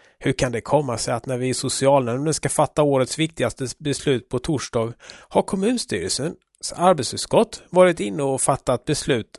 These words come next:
om delar av den verksamheten som socialnämnden beslutar om? Det känns inte som vi har en linjär beslutsprocess inom kommunen.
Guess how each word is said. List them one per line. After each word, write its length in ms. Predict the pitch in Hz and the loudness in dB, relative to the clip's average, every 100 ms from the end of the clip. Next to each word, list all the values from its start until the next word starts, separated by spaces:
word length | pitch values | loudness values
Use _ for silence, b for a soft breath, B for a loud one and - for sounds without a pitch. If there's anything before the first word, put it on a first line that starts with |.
| - | -8
om 180 | 127 110 | -8 0
delar 440 | - 220 107 165 | 2 4 4 2
av 100 | 240 | 4
den 180 | 214 156 | 4 4
verksamheten 640 | 170 175 - 131 120 123 | 2 0 -4 -6 -6 -8
som 340 | - 131 120 78 | -8 -10 -12 -14
socialnämnden 800 | - 98 139 135 120 110 104 113 | -8 -2 2 2 0 -4 -6 -2
beslutar 500 | 123 - 123 - 117 | -2 0 -4 -4 -4
om? 220 | 113 110 - b b b b b - | -4 -8 -16 b b b b b -12
Det 140 | - | -8
känns 320 | - 117 - | -4 -4 -2
inte 220 | 139 160 - | -4 -2 -2
som 220 | 104 95 | -2 -2
vi 80 | 104 | -2
har 260 | 131 123 | 0 0
en 120 | 110 | -2
linjär 420 | 113 131 139 117 107 | -2 2 4 4 2
beslutsprocess 920 | 113 - 139 - - 107 - - - | -2 0 0 -2 -6 -6 -6 -6 -8
inom 200 | 107 101 | -8 -10
kommunen. 600 | - 120 127 110 101 | -8 -4 -2 -2 -8